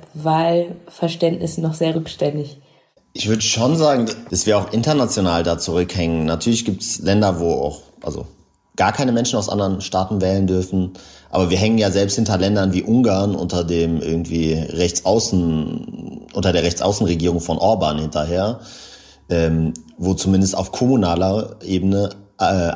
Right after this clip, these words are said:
Speaker 2: alle Menschen mit nicht ungarischer Staatsbürgerschaft nach einer gewissen Zeit wählen dürfen. Und da muss man sich schon fragen, ob das, äh, Verständnis der C D U so weit, also noch weniger fortschrittlich ist in diesen Belangen als das der ungarischen Regierung.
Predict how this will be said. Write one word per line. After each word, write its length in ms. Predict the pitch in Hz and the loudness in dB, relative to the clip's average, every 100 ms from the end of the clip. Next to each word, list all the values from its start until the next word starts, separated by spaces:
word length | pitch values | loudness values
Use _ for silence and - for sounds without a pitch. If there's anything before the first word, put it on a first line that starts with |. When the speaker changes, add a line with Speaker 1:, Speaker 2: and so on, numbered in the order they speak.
| - | -4
Speaker 2:
alle 260 | 92 113 110 | -2 0 2
Menschen 360 | 92 90 92 | 0 -2 -2
mit 140 | 90 87 | -2 0
nicht 260 | 104 107 | 0 0
ungarischer 440 | 117 98 82 85 87 | 0 2 2 0 -2
Staatsbürgerschaft 920 | 80 80 - 85 82 87 92 - - | 0 0 0 0 0 0 -4 -4 -4
nach 140 | 92 | -2
einer 160 | 92 90 | 0 0
gewissen 260 | 85 92 | -2 -2
Zeit 240 | 90 92 85 | 0 0 2
wählen 300 | 113 101 82 | 2 2 0
dürfen. 340 | 73 71 78 | -2 -4 -8
Und 400 | - 76 78 - - _ _ | -6 -6 -8 -12 -18 _ _
da 120 | 90 | 0
muss 140 | 101 107 | 0 2
man 140 | 110 | 2
sich 80 | 92 | 2
schon 240 | 104 107 | 2 2
fragen, 480 | 104 98 104 110 107 | 2 2 2 2 0
ob 240 | 92 95 - | -2 -6 -4
das, 340 | 85 - - | -4 -4 -6
äh, 400 | - 85 82 78 | -2 0 0 -2
Verständnis 480 | 90 90 101 104 104 | -4 0 0 0 0
der 160 | 90 | 0
C 180 | 85 110 | 0 0
D 100 | 107 | 0
U 180 | 104 113 | 2 2
so 340 | 92 101 107 | 2 0 2
weit, 540 | 98 98 107 107 - - _ _ - _ _ _ _ _ _ _ _ _ - | 2 2 0 -2 -10 -12 _ _ -20 _ _ _ _ _ _ _ _ _ -4
also 220 | 80 64 - - _ - 85 | -4 -4 -8 -20 _ -16 -2
noch 300 | 98 135 120 | 0 2 2
weniger 280 | 127 107 | 2 2
fortschrittlich 440 | 107 120 - 113 110 | 2 0 0 -2 0
ist 140 | 113 | 0
in 80 | 104 | 2
diesen 200 | 104 107 | 2 2
Belangen 280 | 95 98 95 | 2 2 0
als 160 | 80 | -2
das 400 | - 87 - - _ - | -2 -2 -4 -10 _ -8
der 280 | 80 85 | -4 -2
ungarischen 400 | 101 90 82 85 | 0 0 0 -2
Regierung. 420 | 82 85 85 71 | -2 -2 -2 -4